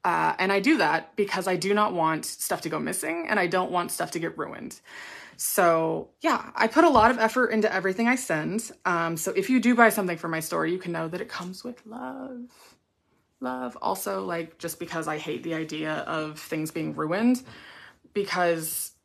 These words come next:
people just half-ass their job, or they're shitty and they, like, steal, which has happened many, many a time, which is why I no longer send anything media mail either. It's the cheapest way to send,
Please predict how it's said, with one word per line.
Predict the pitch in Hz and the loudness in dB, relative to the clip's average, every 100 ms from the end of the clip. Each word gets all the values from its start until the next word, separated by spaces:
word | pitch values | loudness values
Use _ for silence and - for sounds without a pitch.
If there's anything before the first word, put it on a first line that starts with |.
| _ | _
people | - 196 170 170 | -10 -8 -6 -4
just | 160 - | -4 -2
half-ass | - - - - | -4 -2 -6 -6
their | - 165 | -8 -6
job, | 170 - - - | -4 -4 -6 -4
or | 202 214 202 | -2 0 -2
they're | 196 | -2
shitty | - 302 220 175 165 | -2 0 0 0 -4
and | 180 170 | -6 -6
they, | 170 170 170 170 | -6 -4 -4 -6
like, | 170 160 | -6 -8
steal, | - 202 156 - 85 | -8 -4 -4 -4 -8
which | 90 - - - - | -8 -6 -6 -8 -8
has | 185 165 | -6 -4
happened | 156 - 160 - - | -4 -4 -8 -10 -10
many, | 226 185 170 - 165 - - | -8 -6 -6 -6 -8 -12 -12
many | - 175 170 - | -10 -8 -10 -12
a | 175 | -12
time, | - 165 - 202 - - - - | -10 -10 -10 -14 -18 -20 -20 -4
which | 220 | 0
is | 220 214 | 2 4
why | 208 | 4
I | |
no | 202 | 4
longer | 196 190 185 | 2 2 -2
send | 185 | -2
anything | 170 165 165 | -2 -4 -4
media | 180 208 156 | -2 -2 -2
mail | 151 | -4
either. | 147 185 - - - - - - _ | -4 -4 -6 -12 -16 -20 -20 -20 _
It's | - 165 - | -4 -4 -4
the | |
cheapest | - 269 247 - | -2 0 0 -2
way | 185 | -2
to | 170 | -2
send, | 175 170 214 247 | -2 -2 -2 -2